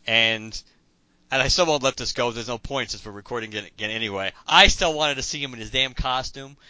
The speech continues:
I knew we weren't going to. I mean, Mangold made it clear we weren't going to, so I think he was smart to kinda, like, torpedo that hope that people were, still had that you might see it. But it still bothers me because there were opportunities in this movie because of how the kids,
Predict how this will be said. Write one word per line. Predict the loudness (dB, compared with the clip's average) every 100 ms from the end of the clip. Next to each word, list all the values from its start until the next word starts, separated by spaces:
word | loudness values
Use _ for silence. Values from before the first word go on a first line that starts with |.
| -10
I | -2
knew | 2 2
we | 2 4
weren't | 4
going | 6 6 6 4
to. | 2 2 2
I |
mean, | 0 2 2 2
Mangold | 2 2 4 2
made | 2 0
it | -2
clear | -2 0 0
we | 0
weren't | -4 -4
going | -4 -4 -6
to, | -8 -6
so | -2
I | 0
think | 0 -2
he | -2
was | -4
smart | -6 -2 -2 -2
to | -2
kinda, | -2 -4
like, | -6 -10 -20 -12
torpedo | -8 -6 -6 -4 -4
that | 0 0 0
hope | -4 -6
that | -10
people | -12 -12 -8
were, | -8 -8
still | -10 -8 -8 -10 -4
had | 0 0 -2
that | -6
you | -8
might | -8 -8
see | -8 -4
it. | -4 -6 -16 -20 -20 -20 -6
But | -4
it | -4
still | -4 -4
bothers | 2 4 4 2 -8
me | -10
because | -8 -6 -6
there | -6
were | -2 0
opportunities | 0 -2 -4 -12 -12 -10 -10
in | -10
this | -12 -12
movie | -12 -10 -12
because | -10 -10 -8
of |
how | -2 -4
the | -4
kids, | -6 -2 -2 -4 -12